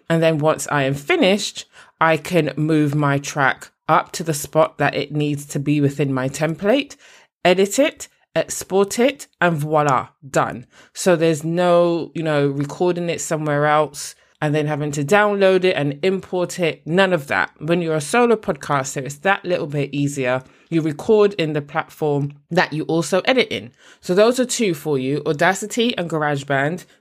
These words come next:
Depending on what laptop you've got and what system you use, you can pick GarageBand or Audacity. Now, there's also Zoom. I know a lot of people, and I have got a couple clients who use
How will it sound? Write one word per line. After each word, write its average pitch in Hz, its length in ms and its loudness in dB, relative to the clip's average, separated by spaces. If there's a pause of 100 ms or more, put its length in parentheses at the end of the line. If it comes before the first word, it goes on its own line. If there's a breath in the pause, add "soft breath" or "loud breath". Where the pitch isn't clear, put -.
(160)
Depending 196 460 2
on 180 200 0
what 170 420 2 (220)
laptop 175 640 -2
you've 143 220 -4
got 190 340 0
and 143 120 -8
what 143 140 -6
system 208 480 -4
you 185 160 -4
use, 175 480 -4 (320 soft breath)
you 160 180 -4
can 143 240 -8
pick 147 480 -6
GarageBand 190 760 0 (120)
or 147 400 -2
Audacity. 123 600 -8 (440)
Now, 165 460 2
there's 208 400 0
also 254 560 2
Zoom. 160 720 -2 (200)
I 180 40 -2
know 202 220 4
a - 20 4
lot 214 220 4
of 233 140 -2
people, 202 320 -4
and 220 180 2
I 247 60 2
have 233 280 -4
got 214 220 2
a - 40 -2
couple 160 360 -4
clients 143 400 -4
who - 180 -8
use 165 360 -4